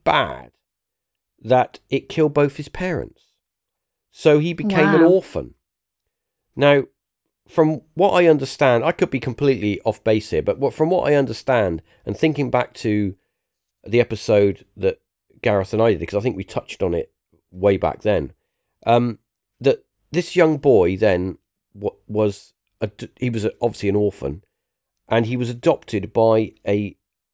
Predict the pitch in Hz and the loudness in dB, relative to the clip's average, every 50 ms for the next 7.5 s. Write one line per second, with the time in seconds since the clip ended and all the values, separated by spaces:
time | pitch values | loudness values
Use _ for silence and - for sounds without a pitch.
0 | _ _ _ _ _ 107 - - 165 165 135 113 120 110 - 110 - - - 110 | _ _ _ _ _ -8 -6 -6 -4 -4 -2 -2 -2 -2 -2 -4 -6 -6 -8 -10
1 | - - 107 101 104 101 95 - _ _ _ - - - 101 110 131 147 - _ | -4 -2 0 0 0 0 -2 -4 _ _ _ -12 -4 -2 -2 -2 -2 -6 -12 _
2 | _ _ _ _ _ _ _ _ _ _ _ _ _ _ _ _ _ _ 113 117 | _ _ _ _ _ _ _ _ _ _ _ _ _ _ _ _ _ _ 0 0
3 | 120 - - - - - - - _ _ _ _ - 107 101 _ - 117 123 120 | 0 0 -2 -8 -10 -10 -10 -14 _ _ _ _ -14 -14 -14 _ -8 -4 -4 -2
4 | 107 117 123 123 120 104 - - 87 73 76 78 82 80 80 - _ _ _ _ | 0 0 0 0 0 -2 -2 -4 -4 -4 -2 -4 -4 -6 -10 -16 _ _ _ _
5 | _ _ - _ _ 113 113 110 - - 104 98 98 95 95 90 90 90 - 90 | _ _ -20 _ _ -4 -2 -2 -2 -2 -2 0 0 0 0 2 0 0 0 -2
6 | 95 82 80 87 90 87 73 69 95 95 90 98 104 101 92 101 113 104 98 87 | -4 -2 -2 -2 -2 -2 -4 -4 -4 -4 -4 -4 -4 -6 -4 0 0 0 0 0
7 | 95 87 - - 85 80 78 76 76 85 | -2 -6 -6 -4 -4 -2 -2 -4 -6 -10